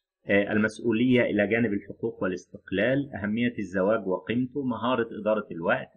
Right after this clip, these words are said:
التعامل مع الضغوط في الحياة الأسرية. بالله عليكم،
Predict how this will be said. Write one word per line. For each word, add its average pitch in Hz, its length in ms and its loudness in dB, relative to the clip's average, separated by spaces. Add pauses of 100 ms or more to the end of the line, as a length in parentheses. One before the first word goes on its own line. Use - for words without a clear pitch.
التعامل 120 480 0
مع 101 160 0
الضغوط 98 480 -4
في - 80 -10
الحياة 95 300 -4
الأسرية. - 580 -12 (680)
بالله 104 220 2
عليكم، 110 440 2